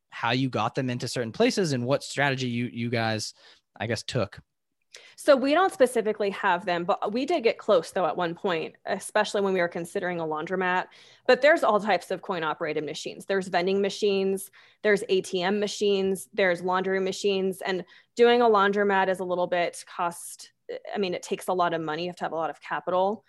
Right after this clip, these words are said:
Speaker 2: So that's hard to get into. But if you think about buying a one-off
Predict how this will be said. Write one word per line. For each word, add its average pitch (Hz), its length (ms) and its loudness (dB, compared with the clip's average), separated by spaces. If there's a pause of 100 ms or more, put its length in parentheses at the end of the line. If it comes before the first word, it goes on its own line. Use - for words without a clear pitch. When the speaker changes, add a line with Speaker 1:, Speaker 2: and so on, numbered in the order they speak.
(120)
Speaker 2:
So - 120 -6
that's 190 200 0
hard 190 240 0
to 190 60 0
get 185 160 0
into. 208 440 0
But 208 120 0
if 202 160 -2
you 233 100 -2
think 254 240 0
about 226 300 4
buying 190 460 2
a 196 100 0
one-off 185 680 0